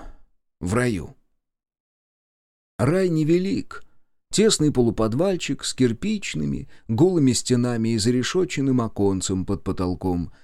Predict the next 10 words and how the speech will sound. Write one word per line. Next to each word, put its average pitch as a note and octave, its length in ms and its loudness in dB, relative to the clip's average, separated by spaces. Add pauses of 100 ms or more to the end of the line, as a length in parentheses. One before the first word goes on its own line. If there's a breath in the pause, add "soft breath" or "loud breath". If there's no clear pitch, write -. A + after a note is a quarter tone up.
(140)
Внутренняя F#2+ 680 2
дверь D#2+ 280 -4
не C2+ 140 -4
запирается, B1+ 880 -8 (200 soft breath)
проушины G#2 640 0
вывернуты E2+ 580 -4
вместе E2+ 440 -4
с - 120 -6
навесным F#2 480 -2
замочком. F2 640 -6